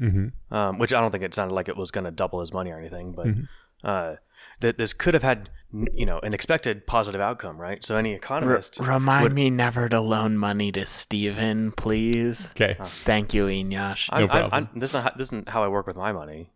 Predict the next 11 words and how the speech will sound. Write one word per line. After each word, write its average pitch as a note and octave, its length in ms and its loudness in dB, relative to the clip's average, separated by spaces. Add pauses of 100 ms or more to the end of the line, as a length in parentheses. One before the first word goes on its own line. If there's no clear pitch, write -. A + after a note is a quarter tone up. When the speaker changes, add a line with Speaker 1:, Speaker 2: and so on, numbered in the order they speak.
(100)
Speaker 2:
My G#2 100 -2
money G#2+ 200 0
just F2+ 220 -6
sits G2+ 160 -2
in F2 80 -10
checking, F#2 600 -8
not F#2+ 200 -6
doing G2 180 -4
fuck - 280 -4
all. D#2+ 340 -10
Speaker 1:
Yeah. G2 220 0